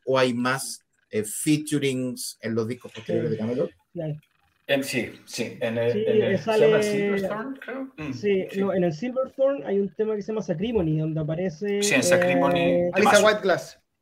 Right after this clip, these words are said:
Speaker 4: ¿no?
Speaker 2: Alisa Whiteglass y, eh... ah, Elise Reed.
Speaker 3: Sí.
Speaker 1: Mira.
Speaker 4: Que de hecho el tie-, está la versión en vivo, de hecho, en lo, en
Speaker 3: No
Speaker 4: el
Speaker 3: son, no son tan abundantes, pero sí, hay algunos, em, sí,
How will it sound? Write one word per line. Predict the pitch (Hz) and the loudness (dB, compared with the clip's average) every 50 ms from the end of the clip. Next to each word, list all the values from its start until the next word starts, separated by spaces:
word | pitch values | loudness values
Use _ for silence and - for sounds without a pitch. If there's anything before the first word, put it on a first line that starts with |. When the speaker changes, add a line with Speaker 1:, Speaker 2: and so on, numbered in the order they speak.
| _ | _
Speaker 4:
¿no? | - 151 175 | -6 -2 0
Speaker 2:
Alisa | 175 196 185 202 190 | 0 0 0 0 0
Whiteglass | 196 220 220 208 240 247 233 220 - _ | 2 0 0 0 0 0 0 -2 -4 _
y, | - 233 240 254 269 277 269 - - _ _ _ _ - | -4 -2 -2 -2 -2 -4 -6 -10 -14 _ _ _ _ -2
eh... | 175 180 180 175 170 170 170 165 165 165 165 165 165 165 160 160 160 160 160 160 160 160 160 - - | 0 2 2 2 2 0 0 -2 -2 -2 -2 -2 -2 -2 -2 -2 -2 -2 -2 -2 -2 -2 -4 -4 -6
ah, | - 175 170 151 - _ _ _ - | -6 -6 -6 -8 -12 _ _ _ -2
Elise | 170 185 190 156 214 | 2 2 2 4 4
Reed. | 202 196 151 151 - _ _ _ _ _ _ _ _ _ _ _ _ _ _ _ _ _ _ _ _ _ _ _ _ _ _ _ _ _ _ _ _ _ _ _ - - - | 4 4 2 2 -4 _ _ _ _ _ _ _ _ _ _ _ _ _ _ _ _ _ _ _ _ _ _ _ _ _ _ _ _ _ _ _ _ _ _ _ -20 -12 -8
Speaker 3:
Sí. | - 180 175 - - - - - _ _ _ _ _ _ _ _ _ _ _ _ - - - | -8 -6 -8 -8 -14 -20 -20 -20 _ _ _ _ _ _ _ _ _ _ _ _ -20 -10 -2
Speaker 1:
Mira. | - 254 233 208 | 2 2 4 4
Speaker 4:
Que | 190 | 4
de | 190 214 | 4 4
hecho | 214 214 214 208 | 2 2 2 0
el | 202 | 0
tie-, | 208 233 254 - | -2 -4 -4 -4
está | - - - 214 | -2 2 4 6
la | 220 | 8
versión | 214 196 - 233 220 | 8 8 6 4 2
en | 208 190 | 2 2
vivo, | 208 233 220 185 165 | 4 4 4 6 6
de | 160 160 | 4 2
hecho, | 160 160 160 160 | 2 0 0 0
en | 160 160 160 165 | 0 0 0 0
lo, | 165 165 170 | 0 0 0
en | 170 165 165 | 0 2 4
Speaker 3:
No | 143 | 4
Speaker 4:
el | 147 | 6
Speaker 3:
son, | 156 185 185 185 190 190 190 185 180 180 180 165 160 151 135 - _ _ _ - | 8 8 8 8 6 4 2 0 0 -2 -4 -6 -10 -12 -14 -18 _ _ _ -6
no | 156 151 143 | -2 -2 0
son | 143 185 185 190 185 | 2 2 0 2 4
tan | 196 202 208 214 | 4 6 6 6
abundantes, | 214 214 214 208 202 220 233 226 - 247 240 - | 4 2 2 0 0 -2 0 2 2 0 2 2
pero | 233 220 208 | 0 0 0
sí, | - - 131 123 | -2 0 2 4
hay | 135 151 160 | 6 6 6
algunos, | 160 165 160 160 160 165 165 160 160 165 165 160 - - - | 4 4 2 -2 -4 -2 -2 -2 -2 -2 -4 -6 -8 -8 -4
em, | 139 139 143 143 139 139 139 139 139 135 - | -4 -2 -2 -4 -6 -8 -12 -12 -14 -12 -12
sí, | - | -10